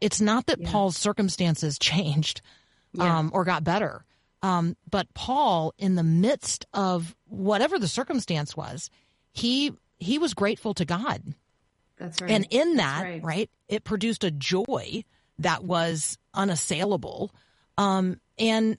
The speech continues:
Speaker 2: led him to be a person of peace in the midst of a culture at war, a people at war. Um, it, it just, yeah, it is a matter of perspective. Absolutely. I think that's so helpful. Um, talk with us
Speaker 1: Yeah.
Speaker 2: about peace,
Speaker 1: Yeah.
Speaker 2: because
Speaker 1: Mm-hmm.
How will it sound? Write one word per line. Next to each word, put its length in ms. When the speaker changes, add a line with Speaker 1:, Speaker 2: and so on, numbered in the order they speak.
Speaker 2:
led 280
him 220
to 100
be 100
a 60
person 400
of 120
peace 460
in 160
the 60
midst 360
of 400
a 80
culture 600
at 180
war, 440
a 60
people 400
at 100
war. 460
Um, 420
it, 180
it 60
just, 260
yeah, 400
it 120
is 120
a 60
matter 280
of 100
perspective. 600
Absolutely. 580
I 100
think 160
that's 200
so 240
helpful. 460
Um, 220
talk 220
with 120
us 140
Speaker 1:
Yeah. 140
Speaker 2:
about 140
peace, 480
Speaker 1:
Yeah. 40
Speaker 2:
because 260
Speaker 1:
Mm-hmm. 300